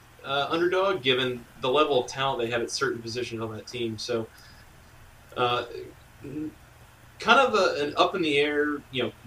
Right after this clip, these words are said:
big question of what we're gonna see from Virginia this year. Uh, certainly a transitionary year as they welcome in Bronco Mendenhall,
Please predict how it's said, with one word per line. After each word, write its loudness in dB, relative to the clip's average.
big 8
question 0
of 0
what 0
we're -4
gonna -2
see -2
from -4
Virginia -4
this -2
year. -2
Uh, 2
certainly 0
a 0
transitionary -2
year 0
as -4
they 0
welcome 2
in -2
Bronco 0
Mendenhall, -2